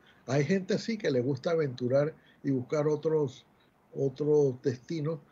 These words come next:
pero cuando tienen los recursos para hacerlo. Pero la, en la forma como estas personas están migrando es porque no encuentran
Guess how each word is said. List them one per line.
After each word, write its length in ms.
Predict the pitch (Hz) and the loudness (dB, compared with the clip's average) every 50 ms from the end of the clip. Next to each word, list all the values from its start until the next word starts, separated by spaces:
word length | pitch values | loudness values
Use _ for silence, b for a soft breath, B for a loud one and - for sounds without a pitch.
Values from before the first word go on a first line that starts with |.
| b b _ | b b _
pero 200 | - 135 131 123 | -2 -2 0 -2
cuando 280 | 127 143 127 117 127 120 | -2 -4 -4 -4 -6 -4
tienen 300 | 127 147 147 160 160 156 | -2 -2 -2 -2 -2 -2
los 120 | 143 123 | -2 -4
recursos 440 | 131 123 - - 143 131 - 165 147 | -4 -8 -8 -8 -10 -6 -6 -8 -8
para 240 | - 135 120 113 110 | -8 -8 -6 -6 -6
hacerlo. 360 | 107 - 127 120 110 107 - - b b b b b _ _ | -4 -2 -2 -2 -2 -6 -10 -12 b b b b b _ _
Pero 340 | - 131 127 127 123 127 - | 0 0 2 2 2 0 0
la, 220 | - 139 131 120 - - _ - - 135 131 139 - - | -2 -4 -4 -4 -6 -10 _ -12 -10 -8 -8 -8 -8 -6
en 200 | - 135 127 127 | -4 -2 0 0
la 120 | 127 123 | 0 0
forma 440 | 120 - - 196 208 208 190 175 - | -2 0 0 2 2 2 0 -2 -2
como 320 | - 139 127 117 127 139 156 | -2 -4 -2 0 0 2 2
estas 360 | 175 180 - - 208 185 - | 0 0 -2 -2 -2 -2 -2
personas 500 | - - 143 123 - 160 160 160 160 147 | -4 -4 -6 0 2 2 2 2 2 -2
están 340 | 127 123 - - 143 147 151 | -4 -4 -4 -4 -4 -4 -2
migrando 540 | 165 156 151 151 151 147 139 143 151 151 147 B B B B B B B | -2 0 0 2 2 2 2 2 0 0 -2 B B B B B B B
es 100 | - 135 123 | -2 -2 0
porque 360 | 127 156 151 127 123 135 123 | 2 0 0 0 0 -4 -4
no 160 | 120 131 143 | -2 0 -2
encuentran 640 | 151 156 147 147 165 170 160 143 127 120 131 123 120 | -2 -2 -4 -2 0 2 2 2 0 -2 -4 -4 -4